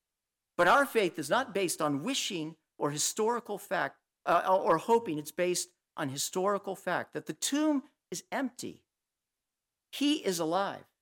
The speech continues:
And thus we have hope for the future and can have a relationship with the living Christ now. The apostolic church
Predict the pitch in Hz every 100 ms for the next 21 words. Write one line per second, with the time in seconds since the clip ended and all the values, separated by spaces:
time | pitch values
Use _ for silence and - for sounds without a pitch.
0 | _ _ _ _ _ _ _ _ _ _
1 | _ _ _ _ - 165 147 269 262 -
2 | 214 156 - 226 320 - 233 175 - 262
3 | - - 85 _ _ _ _ _ _ _
4 | _ 220 214 233 214 208 170 160 156 226
5 | 285 - 233 170 - 147 - _ - 170
6 | - 147 156 269 294 233 - - 107 113
7 | - - _ _ - 175 170 92 65 _
8 | _ _ _ _ _ _ _ _ _ _
9 | _ _ _ _ _ _ _ _ _ _
10 | _ _ _ _ _ - 220 220 285 311
11 | 285 - 254 220 175 - 247 247 160 -